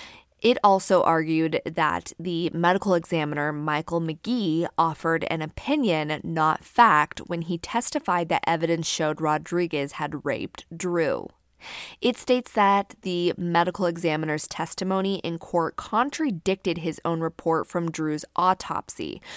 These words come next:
which did not state that semen was found on or near her body,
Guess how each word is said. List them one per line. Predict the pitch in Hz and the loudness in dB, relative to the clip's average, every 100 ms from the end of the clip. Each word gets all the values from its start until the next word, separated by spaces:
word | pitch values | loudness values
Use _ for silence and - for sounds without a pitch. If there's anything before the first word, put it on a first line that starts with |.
| - - | -16 -2
which | 202 208 185 170 | 0 0 -2 2
did | 226 | 2
not | 226 240 - | 4 0 0
state | - 185 170 - | -2 0 0 0
that | 170 | -4
semen | - - 170 165 165 | -4 -4 -2 -2 -2
was | 165 - | -4 -4
found | 151 139 143 151 - | -2 0 0 -4 -8
on | - 190 226 262 - | -2 0 2 0 2
or | 180 175 | 4 4
near | 165 156 147 143 | 2 -2 -2 -4
her | 143 143 | -6 -12
body, | 151 - 185 170 170 - | -4 2 4 4 -2 -10